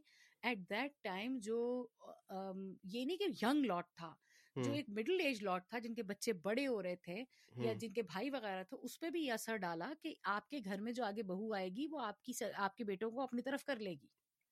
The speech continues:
Speaker 2: ہاں، یہ، یہ بڑا تھیم تھا کہ
Speaker 1: ہاں۔
Speaker 2: جو، ام، جو فیمینن اینگل ہے نا، وہ،
Speaker 1: ہوں۔
Speaker 2: وہ فیمنسٹ اینگل نہیں تھا۔ تو وہ،
Speaker 1: نہیں۔
Speaker 2: وہ یہ تھا کہ بھائی، ایک تو first of all، رادھا جو ہیں،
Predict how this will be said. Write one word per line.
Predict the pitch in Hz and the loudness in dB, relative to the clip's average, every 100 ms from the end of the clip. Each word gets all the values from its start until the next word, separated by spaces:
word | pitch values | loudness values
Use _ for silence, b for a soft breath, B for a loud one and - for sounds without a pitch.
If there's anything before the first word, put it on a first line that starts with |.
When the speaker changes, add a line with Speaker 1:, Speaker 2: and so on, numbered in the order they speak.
| - | 0
Speaker 2:
ہاں، | 120 143 170 175 131 | 12 12 12 12 12
یہ، | 120 175 202 147 | 12 12 12 8
یہ | 123 175 | 10 12
بڑا | 175 175 | 12 12
تھیم | 175 143 151 | 12 8 10
تھا | 156 170 | 12 10
کہ | 180 175 196 208 | 12 10 10 8
Speaker 1:
ہاں۔ | 247 190 B - | 2 -2 B -10
Speaker 2:
جو، | 123 160 175 180 127 - | 6 10 10 8 2 0
ام، | 135 127 117 110 104 - 151 | 4 6 6 0 -4 -8 4
جو | 120 170 156 - - | 10 10 8 -10 -12
فیمینن | - - 135 165 202 180 | 2 8 12 12 12 12
اینگل | 147 151 165 | 8 12 12
ہے | 151 | 12
نا، | 139 185 135 | 12 10 10
وہ، | 117 131 | 8 4
Speaker 1:
ہوں۔ | 233 196 | 0 -2
Speaker 2:
وہ | 120 147 185 | 8 12 12
فیمنسٹ | - 151 139 160 190 - | 12 10 12 12 12 12
اینگل | 147 160 | 12 12
نہیں | 151 139 | 12 12
تھا۔ | 127 101 B B B _ | 10 4 B B B _
تو | 143 | 10
وہ، | 135 175 175 | 12 12 12
Speaker 1:
نہیں۔ | 127 131 117 | 8 2 10
Speaker 2:
وہ | 156 | 12
یہ | 160 175 | 12 12
تھا | 185 | 10
کہ | 185 180 | 8 8
بھائی، | 165 | 8
ایک | 185 156 156 | 10 10 10
تو | 185 170 - - 127 - | 8 8 6 -8 -10 10
first | 156 151 127 | 12 12 8
of | |
all، | 113 101 - | 6 4 8
رادھا | 120 123 147 | 10 12 12
جو | 131 | 12
ہیں، | 104 | 6